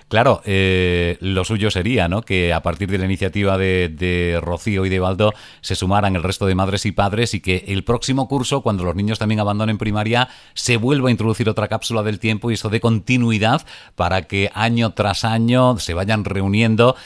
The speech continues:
estos que ahora son, eh, adolescentes y que después serán ya personas totalmente adultas para,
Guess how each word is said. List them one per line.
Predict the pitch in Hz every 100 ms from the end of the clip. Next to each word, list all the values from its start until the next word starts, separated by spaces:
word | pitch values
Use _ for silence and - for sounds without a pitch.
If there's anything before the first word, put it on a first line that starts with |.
| - -
estos | 104 123 110
que | - 101
ahora | 113
son, | 107 110 107 104 -
eh, | 95 95
adolescentes | 101 101 101 127 117 104
y | 85
que |
después | 85 95
serán | 90 98 95
ya | 98
personas | 92 98 92
totalmente | 85 90 98 95
adultas | 95 95 107 104 - - -
para, | - 90 90 90